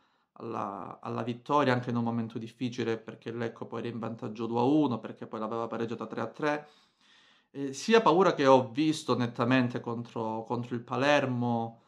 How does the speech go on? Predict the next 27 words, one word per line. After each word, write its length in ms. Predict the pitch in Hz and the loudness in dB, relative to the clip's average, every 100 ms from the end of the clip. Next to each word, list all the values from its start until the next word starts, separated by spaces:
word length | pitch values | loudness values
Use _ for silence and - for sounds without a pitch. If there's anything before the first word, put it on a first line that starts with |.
| _ _ - | _ _ -14
eh, 280 | 120 120 120 | -8 -6 -2
nell'atteggiamento 960 | 135 135 135 139 123 135 135 127 127 | 2 2 0 -4 0 2 2 0 -2
della 240 | 120 120 | -4 -4
squadra, 840 | 120 - 135 135 131 135 139 - - _ _ - | -6 2 6 6 6 2 2 0 -6 _ _ -10
eh, 760 | 123 120 117 113 110 104 113 120 | -4 -2 -2 -2 -2 -4 -6 0
quasi 340 | 135 131 127 | 2 2 0
come 200 | 127 120 | 0 -2
se 120 | 123 | -2
giocasse 460 | 113 120 127 123 117 | -4 -4 -4 -4 -4
col 160 | 120 120 | -4 -2
freno 220 | 123 123 | -2 0
a 40 | |
mano 260 | 117 117 117 | 0 0 0
tirato, 800 | 135 139 135 135 135 131 131 131 | 0 4 4 2 0 2 2 -2
e 140 | 123 | -6
paura 400 | - 120 120 120 | -6 -4 -2 -4
che 100 | 120 | -6
ho 60 | 110 | -10
visto 420 | 107 113 - 107 | -6 -8 -6 -12
poi 380 | - 113 113 - | -10 -10 -10 -14
anche 360 | - 117 113 120 | -16 -16 -14 -10
ieri 480 | 113 117 113 110 110 | -6 -4 -4 -6 -8
contro, 760 | 110 110 107 - 110 107 - _ _ | -10 -10 -10 -10 -10 -10 -12 _ _
contro 300 | 117 113 113 | -16 -14 -12
lo 80 | 113 | -12
Spezia, 640 | - 123 110 - 113 110 | -8 -6 -6 -8 -10 -10
perché 680 | - - - 117 110 - | -12 -14 -8 -8 -8 -16